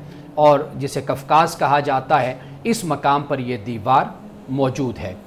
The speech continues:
और ये वो मकाम है कि जो शुमाली मुहिम की तरफ इशारा करती है। और यहाँ ख़ास तौर पर एक और बात अर्ज़ करता चलूँ कि जुल्करनैन के हवाले से ये भी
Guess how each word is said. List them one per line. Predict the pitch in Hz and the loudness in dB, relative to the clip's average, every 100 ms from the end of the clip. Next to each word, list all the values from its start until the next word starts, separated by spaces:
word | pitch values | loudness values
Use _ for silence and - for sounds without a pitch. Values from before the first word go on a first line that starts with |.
| - - 143 | -20 -4 4
और | 151 143 | 4 6
ये | 202 | 6
वो | 180 175 | 6 4
मकाम | 147 139 170 180 | 0 4 4 4
है | 139 147 | 2 0
कि | 147 139 | 0 -4
जो | 151 | -4
शुमाली | 139 - 123 131 180 196 | -6 -6 2 4 4 2
मुहिम | 151 120 135 147 - - - | 0 -4 -4 -6 -10 -16 -12
की | 143 | -8
तरफ | 131 139 - - | -2 -2 -2 -10
इशारा | - 135 127 120 | -2 2 2 0
करती | 113 - 120 | -4 -8 -8
है। | 101 104 - - - - | -8 -10 -16 -20 -6 0
और | 185 | 2
यहाँ | 202 220 | 4 4
ख़ास | 220 226 220 | 4 4 4
तौर | 226 | 2
पर | 214 220 202 | 4 2 2
एक | 185 214 | 2 2
और | 196 | 4
बात | 165 165 175 | 4 4 0
अर्ज़ | 156 | -2
करता | 160 - 196 | -4 0 0
चलूँ | 190 143 185 | 0 -2 -4
कि | 214 190 | -4 -4
जुल्करनैन | 165 135 147 139 180 226 | -2 -4 -2 2 2 2
के | 220 151 | -2 -4
हवाले | 123 120 135 165 | -2 0 0 0
से | - 123 - - - 113 | -2 -6 -10 -16 -14 -2
ये | 202 | 0
भी | 196 | 0